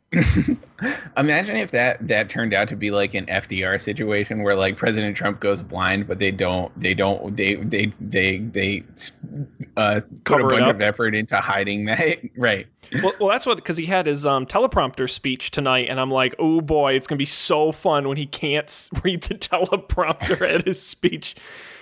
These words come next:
Speaker 2: uh, 'cause he can't see anymore."
Speaker 1: Oh, dear.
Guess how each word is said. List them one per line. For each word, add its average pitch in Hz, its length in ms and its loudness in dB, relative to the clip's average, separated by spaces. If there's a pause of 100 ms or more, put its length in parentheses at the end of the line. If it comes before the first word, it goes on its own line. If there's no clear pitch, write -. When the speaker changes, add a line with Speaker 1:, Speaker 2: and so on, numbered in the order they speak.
(300)
Speaker 2:
uh, 127 260 4
'cause 123 100 -4
he 131 80 -2
can't 131 220 -2
see - 180 -2
anymore." 131 380 -2 (1700)
Speaker 1:
Oh, 117 240 2
dear. 95 440 -2